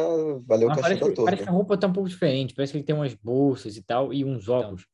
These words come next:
Speaker 2: Aí depois, enfim, aí depois aparece lá o Electro, o Homem-Areia e o, o Lagarto. O Electro, cara, eu achei muito curioso, porque ele tá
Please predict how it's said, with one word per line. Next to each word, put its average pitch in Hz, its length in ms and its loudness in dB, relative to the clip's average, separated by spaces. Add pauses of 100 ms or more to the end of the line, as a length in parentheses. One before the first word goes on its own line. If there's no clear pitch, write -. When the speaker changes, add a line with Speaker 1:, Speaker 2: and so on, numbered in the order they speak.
Speaker 2:
Aí 123 140 2
depois, 131 560 0 (220)
enfim, 123 260 0
aí 139 80 4
depois 190 240 4
aparece 127 340 0
lá 104 120 0
o 127 80 2
Electro, 185 400 0
o 170 60 0
Homem-Areia 156 460 0
e 165 180 -4
o, 143 600 -4
o 127 100 -10
Lagarto. 127 460 -4
O 220 240 0
Electro, 123 560 -2
cara, 87 360 -8
eu 131 60 -8
achei 147 180 0
muito 180 220 4
curioso, 135 340 2
porque 139 120 0
ele 139 100 2
tá 226 220 -4